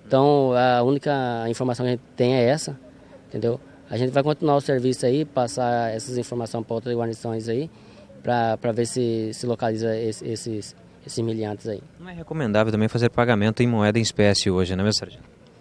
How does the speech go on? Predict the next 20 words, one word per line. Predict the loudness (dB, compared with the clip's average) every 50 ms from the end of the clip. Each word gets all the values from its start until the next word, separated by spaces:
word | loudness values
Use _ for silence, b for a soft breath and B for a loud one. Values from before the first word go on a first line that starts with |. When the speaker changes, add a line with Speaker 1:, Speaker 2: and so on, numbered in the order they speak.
| B B B B -18 -10
Speaker 1:
É | -6 -4 -2 0
verdade. | 0 0 0 2 0 0 0 -2 -4 -10 -14 -16 -20 -18 -12
E | -8 -4 -2 -2 -2 -2 -2 -4 -4 -8 -10 -16 -20 -20 -20 -20 -20 -20 -20 -20 -8
também, | -4 -2 0 0 2 2 2 2 2 2 2 2 2 0 0 -2 -4 -8 -10 -14 -18 -20 -20 -18 -16 -12
é, | -8 -4 -2 0
não | 0 2
é | 2 2 2 2 2 0 -2
bom | -2 -4 -4 -4
ficar | -4 -6 -4 -2 0 0 2 0 0
falando, | -2 -2 0 2 4 4 4 4 4 2 2
né, | 0 0 -2 -4
que | -4 -6 -4
vai, | -2 -2 0 0 0 0 0 -2 -4 -4
tipo, | -6 -6 -6 -4 -4 -4 -4 -4 -4 B B B B B B B B -6
vai | -4 -4
ter | -2 -2
pagamento, | 0 0 0 2 2 2 2 2 0 0 0 -2 -4
então | -4 -4 -4 -4 -4 -4 -4 -4 -4 -6 -8 -10 -12 B B B B B B B B -12 -8
a | -4 -2
gente, | 0 0 0 0 0 0 2 2 2 0 -4